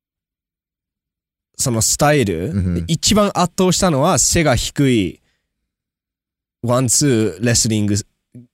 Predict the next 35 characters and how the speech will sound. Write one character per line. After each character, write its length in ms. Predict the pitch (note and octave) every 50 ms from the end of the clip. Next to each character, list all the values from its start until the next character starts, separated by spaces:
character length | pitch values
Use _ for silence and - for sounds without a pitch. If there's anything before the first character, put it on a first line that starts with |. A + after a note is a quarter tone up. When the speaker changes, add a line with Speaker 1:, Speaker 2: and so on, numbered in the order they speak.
| _ -
Speaker 1:
を 120 | A#2+ A#2+
す 160 | F#2+ - G#2
る 80 | F#2+ F2
人 340 | - - - C2+ A1 - - _ _ _ _ _ _ _ _ _ -
が、 180 | E3+ D#3+ C3 A2+
コ 160 | - C#3 C3+
ナ 80 | B2
ー 20 | A2
が 100 | G2+ - -
一 240 | - C3 - - D#3
番 280 | C3+ C3 B2 B2 A2 -
ボ 120 | - A2 G#2
コ 100 | A2 G2+
ボ 120 | G2 F#2
コ 100 | - F#2+
に 100 | F#2 F2+
し 60 | -
て 80 | - F2
き 80 | -
た 100 | - D2
タ 160 | - - - D#2+
イ 60 | D2
プ 100 | - A#1
の 80 | A#1+
人。 220 | - - - - F2
Speaker 2:
う 20 |
ん。 260 | F#2 F#2 F2 D2+ B1 A1+ A1+ G#1+ G#1+ - _ _ _ _ _ _ _ _ _ _ _ _ _ _ _ _ _ _ _ _ _ _ _ _ _ _ _ _ _ _ _ -
Speaker 1:
で、 400 | F3 F3 G#3 A3 F#3+ D#3 - - _ _ _ _ -
逆 280 | - D3 D3 C#3 - D#3
に 240 | D#3+ E3+ D#3+ C#3 G#2
背 200 | - - F3 E3+
が 120 | D3+ C#3
高 320 | - - C3+ - D#3+ C#3 C3
く 80 | -
て、 520 | - - C#3+ D3 C#3 A#2+ G2 D#2+ C2 -